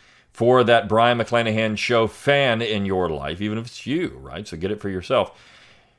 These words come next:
And also, as always, rate, review, and subscribe to the podcast. Give it that five-star review wherever you get your podcasts. Give it a text review if you're an Apple Podcast. Or if you're watching it on YouTube, leave that comment for the algorithm.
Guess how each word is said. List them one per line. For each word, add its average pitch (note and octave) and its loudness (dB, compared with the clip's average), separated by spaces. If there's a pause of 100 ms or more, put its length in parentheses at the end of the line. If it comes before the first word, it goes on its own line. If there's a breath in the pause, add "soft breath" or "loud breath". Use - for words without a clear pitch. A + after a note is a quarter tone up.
(140 soft breath)
And E3+ 4
also, G3 4
as D#3+ 4
always, C3+ 6
rate, D3+ 4
review, C#3 -2
and C3 -2
subscribe B2 4
to G2 -6
the F#2+ -6
podcast. A2 0
Give A#2+ -2
it D3 0
that B2 2
five-star A2+ 0
review G2+ -2
wherever F#2+ 0
you F2+ -6
get F#2 -8
your F#2 -8
podcasts. F2 -2
Give G2+ -2
it G2+ -4
a F2+ -4
text - -2
review G2+ -2
if G#2 -6
you're F#2+ -2
an F#2 0
Apple F#2+ 0
Podcast. E2 -4
Or F#2+ 0 (380 soft breath)
if F#2 -6
you're G#2 2
watching B2 0
it B2 0
on A2+ 2
YouTube, B2+ -2
leave A2+ 0
that A#2+ 0
comment G#2+ -2
for A2 -8
the G2+ 0
algorithm. F#2+ 0